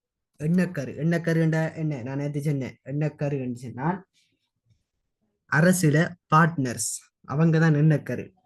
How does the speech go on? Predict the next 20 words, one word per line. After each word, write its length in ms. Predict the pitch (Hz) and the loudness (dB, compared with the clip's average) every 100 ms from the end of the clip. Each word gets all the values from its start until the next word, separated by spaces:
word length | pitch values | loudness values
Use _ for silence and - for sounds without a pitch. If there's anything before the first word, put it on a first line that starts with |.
| _ 123 | _ -2
அரசோட 500 | 165 180 175 175 180 | -2 0 0 0 0
சேர்ந்திருக்கிறார்கள். 960 | 180 175 170 147 139 127 113 107 110 - | 0 0 2 0 -4 -8 -10 -12 -14 -10
அப்ப 220 | 135 143 | -4 0
இறைமை 440 | 135 156 185 180 160 | 4 6 8 8 8
என்று 160 | 147 | 4
சொன்னா 500 | 135 120 113 156 185 _ _ _ _ 135 | 0 -4 -2 -2 -4 _ _ _ _ -2
அரசுகிட்ட 640 | 170 185 175 165 165 156 | -2 0 -2 0 0 2
மட்டும்தான் 520 | 165 180 208 202 190 | 0 0 0 2 2
இருக்கும். 400 | 143 110 - - _ _ _ _ _ | 2 -4 -12 -20 _ _ _ _ _
அதிகாரம் 460 | 143 156 156 151 | -6 -2 0 0
என்று 140 | 147 143 | 0 0
சொன்னா 160 | 143 | -2
என்ன? 200 | 147 135 | -2 -2
இறைமையை 400 | 110 135 139 135 | -4 -4 -2 -4
தான் 120 | 135 | -4
செல்லுபடுகிறது. 680 | 139 131 127 123 117 113 - _ - - | -4 -4 -6 -6 -8 -8 -12 _ -20 -8
அப்ப 160 | 139 | 0
அந்த 100 | 151 | 4
இறைமை 380 | 147 156 185 185 | 4 6 6 4
அதிகாரம்ங்கிறது 1000 | - 156 185 185 156 135 131 120 120 160 | 2 0 2 2 2 0 -4 -6 -4 -6